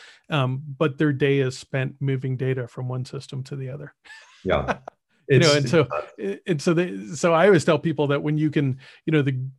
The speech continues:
Speaker 1: best part about automation and marketing technology and sales technology is when you can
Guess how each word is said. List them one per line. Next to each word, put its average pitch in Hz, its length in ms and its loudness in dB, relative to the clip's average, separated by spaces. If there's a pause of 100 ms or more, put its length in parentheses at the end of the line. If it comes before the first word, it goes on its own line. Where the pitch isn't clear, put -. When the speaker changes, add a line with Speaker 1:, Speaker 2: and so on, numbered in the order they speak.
(120)
Speaker 1:
best 220 320 6
part 139 220 0
about 131 220 -2
automation 135 540 -4
and 123 140 -6
marketing 135 400 -8
technology 131 600 -8
and 123 100 -12
sales 143 320 -6
technology 131 680 -10
is 127 220 -10 (300)
when 180 180 6
you 202 160 4
can 170 380 0